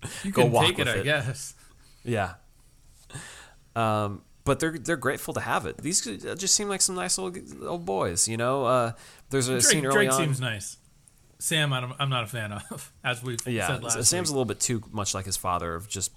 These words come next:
Speaker 2: believing blindly in, in the good word, um, that everything will work out because of that. A-, and we do get a scene where they try to convert Demelza, where Drake is the one appealing to her, like, "Have you considered, you know, God and stuff?"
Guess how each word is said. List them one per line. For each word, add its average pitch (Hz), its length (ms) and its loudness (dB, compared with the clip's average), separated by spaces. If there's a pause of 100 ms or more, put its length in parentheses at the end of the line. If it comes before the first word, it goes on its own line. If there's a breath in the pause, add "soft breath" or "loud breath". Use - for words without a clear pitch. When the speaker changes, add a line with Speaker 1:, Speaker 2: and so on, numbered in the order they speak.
(120)
Speaker 2:
believing 92 560 -4
blindly 90 560 -6 (140)
in, 90 60 -12 (200)
in 90 180 -10
the 85 120 -10 (220)
good 95 220 -6
word, 92 360 -2 (520 loud breath)
um, 82 480 -6 (420)
that 80 140 -8
everything 95 380 -8
will 90 100 -6
work 92 220 -6
out 92 140 -4
because 95 260 -8
of 90 100 -8
that. 85 300 -6 (540 soft breath)
A-, 101 40 -6 (100)
and 117 100 -4
we 113 160 -2
do 113 160 -4
get 117 140 0
a 104 40 4
scene 117 340 6
where 95 280 2
they 98 160 -6
try 110 160 -4
to 104 60 -2
convert 104 340 -4
Demelza, 85 420 -6
where 92 300 -4 (560 soft breath)
Drake 139 260 2
is 107 120 0
the 110 60 0
one 101 120 0
appealing 113 340 -4
to 104 120 -6
her, 92 140 -2
like, 95 160 -6
"Have 143 120 -8
you 214 60 -8
considered, 196 560 -2
you 202 80 -12
know, - 100 -8
God - 360 -6
and 202 80 -4
stuff?" - 380 -4